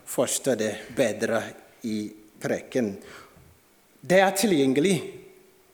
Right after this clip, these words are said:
för vuxen och de små. Jag har också svarat på den första spörsmålet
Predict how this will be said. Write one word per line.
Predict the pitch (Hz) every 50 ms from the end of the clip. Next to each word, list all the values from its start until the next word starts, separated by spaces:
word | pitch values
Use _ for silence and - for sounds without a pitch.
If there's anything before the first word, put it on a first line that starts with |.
| _ -
för | - - 170 156
vuxen | 139 139 135 233 - - - - 262 277 170 117 - - - - - - _ _ _ _ _ _ _ _ _ _ -
och | - 120 120 117 - - - - - - - - - _ _ _ _ _ _
de | - 120 113 107
små. | - - - 110 98 95 90 82 - - - - _ _ _ _ _ _ _ _ _ _ _ _ _ _ _ _ _ _ _ _ _ _ _ _ _ _ - - - - -
Jag | - 139 156 180 190
har | 185 196 190 196 190 208
också | 196 170 - - 190 185 190 180 - - - - - - -
svarat | - - - 165 196 208 208 - - - -
på | 196 190
den | 185 196 196 190 185 185 190 190 - - - - -
första | - - - 208 - - - - 190
spörsmålet | 180 - - - 196 165 - - - - - 139 120 117 117 117 135 180 208 165 123